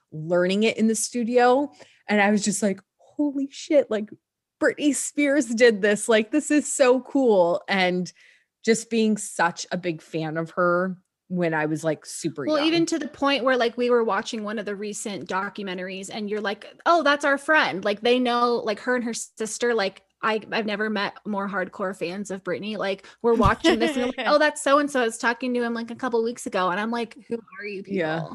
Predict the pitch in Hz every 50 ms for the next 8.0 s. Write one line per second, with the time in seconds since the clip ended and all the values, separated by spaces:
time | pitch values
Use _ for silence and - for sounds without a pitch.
0 | - _ _ - 220 208 - 339 330 330 392 392 - - 480 - 370 - - -
1 | 233 262 302 302 - - 220 208 208 202 202 202 233 285 302 277 226 196 180 170
2 | 175 180 185 190 220 - 240 262 262 277 254 226 - 240 247 226 220 226 247 233
3 | 233 226 220 214 226 214 208 208 196 196 - - - 208 208 196 208 196 185 190
4 | 185 185 185 185 180 180 175 180 190 175 160 120 - 185 196 196 190 - 190 185
5 | 175 170 170 170 - - _ _ - 214 214 190 - - - - - 190 190 190
6 | 180 170 160 160 156 160 180 - - - - 190 170 160 180 - - 185 170 160
7 | 165 170 190 196 175 180 180 175 - - - - 240 285 277 254 220 233 254 262